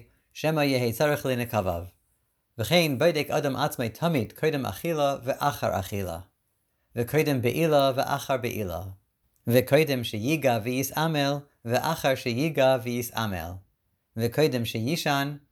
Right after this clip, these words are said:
ואחר שישן, ובשיעור הכל עשרה. י"ז, כשיצא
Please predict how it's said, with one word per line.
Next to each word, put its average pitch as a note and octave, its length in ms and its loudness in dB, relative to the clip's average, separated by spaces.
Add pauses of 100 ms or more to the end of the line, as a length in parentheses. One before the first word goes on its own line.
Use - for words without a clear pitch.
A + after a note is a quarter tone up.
(180)
ואחר C3 500 2
שישן, F#2+ 640 -4 (720)
ובשיעור C3+ 560 0
הכל D3 560 0 (340)
עשרה. G2+ 520 2 (1200)
י"ז, C#3+ 240 0 (1080)
כשיצא C3 520 2